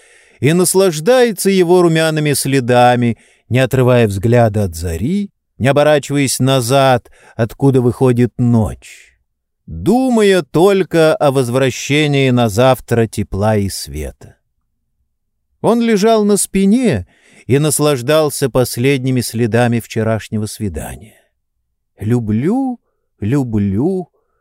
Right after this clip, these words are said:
люблю», дрожало еще в его ушах лучше всякого пения Ольги. Еще на нем покоились последние лучи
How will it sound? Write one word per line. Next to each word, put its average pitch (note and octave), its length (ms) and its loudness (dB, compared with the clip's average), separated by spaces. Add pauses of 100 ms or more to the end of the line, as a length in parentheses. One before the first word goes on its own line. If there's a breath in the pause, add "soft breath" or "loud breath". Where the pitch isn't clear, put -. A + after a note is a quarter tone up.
(140)
люблю», A2+ 960 2 (400)
дрожало A#2+ 560 2
еще A#2 420 -4
в G#2 60 -4
его A2 280 -2
ушах C3 580 0 (260 soft breath)
лучше G3+ 720 -4
всякого F3 600 -2
пения G2+ 840 0 (120)
Ольги. D2 580 -10 (800)
Еще F3 580 0
на D#3+ 140 0
нем D#3+ 260 0
покоились D3+ 760 2
последние C3 720 0
лучи B2+ 640 -2